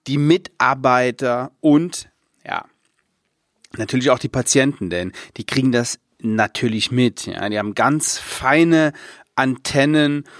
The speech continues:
und gerade beim Zahnarzt sind die hochsensibel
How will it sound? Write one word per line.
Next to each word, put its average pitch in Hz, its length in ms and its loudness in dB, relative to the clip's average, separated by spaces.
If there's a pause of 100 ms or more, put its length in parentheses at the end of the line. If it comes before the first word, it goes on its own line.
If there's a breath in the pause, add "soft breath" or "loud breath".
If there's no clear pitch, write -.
(240 loud breath)
und 120 560 0
gerade 120 500 0
beim 117 220 0
Zahnarzt 123 640 -4
sind 120 140 -2
die 120 160 -4
hochsensibel 131 1400 0